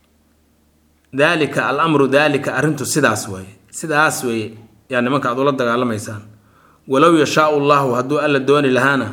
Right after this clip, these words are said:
"lantasara minhum", isaga ayaa keligii ka aarsan lahaa, oo haddee waxba kuma aha. Sidii ummadihii hore loo halaagayay ayuu u halaagi lahaa.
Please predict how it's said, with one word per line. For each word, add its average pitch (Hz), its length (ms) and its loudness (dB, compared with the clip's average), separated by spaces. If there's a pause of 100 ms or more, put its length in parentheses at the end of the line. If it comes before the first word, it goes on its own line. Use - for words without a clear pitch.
(440)
"lantasara 127 640 -2
minhum", 135 360 2 (460)
isaga 143 400 -2
ayaa 135 180 2
keligii 123 460 -2 (960)
ka 165 80 -4 (100)
aarsan 127 340 2
lahaa, 104 260 -4 (500)
oo 127 120 -8
haddee 120 200 -6
waxba 135 220 -2
kuma 139 240 -2
aha. 107 200 -2 (1500)
Sidii 147 240 -6
ummadihii 151 340 2
hore 135 140 2
loo 147 180 4
halaagayay 131 540 0 (520)
ayuu 156 240 0
u 139 80 2
halaagi 127 360 0
lahaa. 104 320 -6